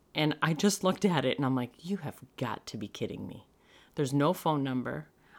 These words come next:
I never gave anyone in Egypt my phone number. Like, Lauren's the only one who had it. She didn't sell her numbers or anything. And I was, like,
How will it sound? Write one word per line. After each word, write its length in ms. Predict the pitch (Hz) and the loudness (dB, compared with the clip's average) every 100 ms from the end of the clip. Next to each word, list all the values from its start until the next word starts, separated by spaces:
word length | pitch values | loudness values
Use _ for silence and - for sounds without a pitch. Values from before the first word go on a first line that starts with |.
| - | -2
I 80 | 147 | 2
never 240 | 185 226 | 4 4
gave 220 | 220 165 - | 4 2 2
anyone 360 | 147 165 202 | 4 6 4
in 120 | 214 - | 4 2
Egypt 360 | 156 147 - | 0 0 -2
my 140 | 135 117 | -6 -4
phone 240 | - 123 | -2 -2
number. 400 | 113 101 90 156 - _ _ _ | -2 -4 -4 -8 -12 _ _ _
Like, 160 | 147 135 | -2 0
Lauren's 360 | 135 131 196 202 | 2 4 4 4
the 60 | |
only 160 | 202 190 | 2 4
one 160 | 180 | 4
who 60 | 175 | 4
had 240 | 156 143 | 4 4
it. 140 | 117 135 | 4 0
She 140 | 147 | 0
didn't 180 | 156 170 | 0 0
sell 260 | - 135 143 | 2 4 6
her 100 | 139 | 4
numbers 360 | 135 131 117 | 4 2 0
or 120 | 117 113 | -2 -4
anything. 420 | 110 127 110 123 - _ - | -4 -4 -6 -6 -10 _ -2
And 120 | 170 | 0
I 100 | 160 | 2
was, 180 | 160 156 | 0 0
like, 280 | 147 127 | 0 -2